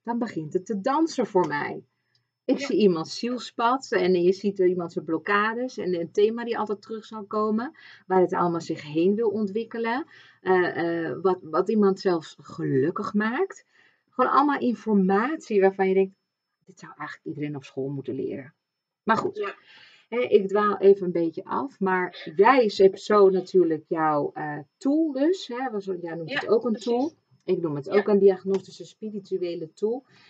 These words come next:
Speaker 1: Ehm,
Speaker 2: Mhm.
Speaker 1: en tegelijkertijd heeft het ook, ja, astrologie is geen therapie, maar wel
Speaker 2: Nee.
Speaker 1: een, eh, eh, werkt wel therapeutisch.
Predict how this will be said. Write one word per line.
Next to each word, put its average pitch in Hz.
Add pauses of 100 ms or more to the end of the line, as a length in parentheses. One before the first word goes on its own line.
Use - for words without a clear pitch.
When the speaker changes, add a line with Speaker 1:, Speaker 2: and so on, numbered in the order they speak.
(300)
Speaker 1:
Ehm, 185
Speaker 2:
Mhm. 175
Speaker 1:
en 196
tegelijkertijd 180
heeft 175
het 160
ook, 165
ja, 165
astrologie 170 (800)
is 196
geen 208
therapie, 165 (440)
maar 175
wel 180
Speaker 2:
Nee. 143 (160)
Speaker 1:
een, 170
eh, 156
eh, 143
werkt 185
wel 190
therapeutisch. 170